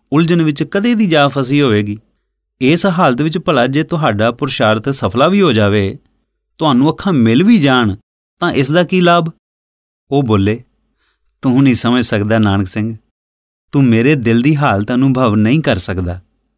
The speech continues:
ਮੈਨੂੰ ਉਸ ਦੀ ਪ੍ਰਾਪਤੀ ਦੀ ਬਿਲਕੁਲ ਇੱਛਾ ਨਹੀਂ।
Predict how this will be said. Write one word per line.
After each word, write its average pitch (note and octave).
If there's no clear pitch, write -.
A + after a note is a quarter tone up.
ਮੈਨੂੰ A#2+
ਉਸ A#2+
ਦੀ B2
ਪ੍ਰਾਪਤੀ A2+
ਦੀ B2+
ਬਿਲਕੁਲ C3+
ਇੱਛਾ -
ਨਹੀਂ। F#2+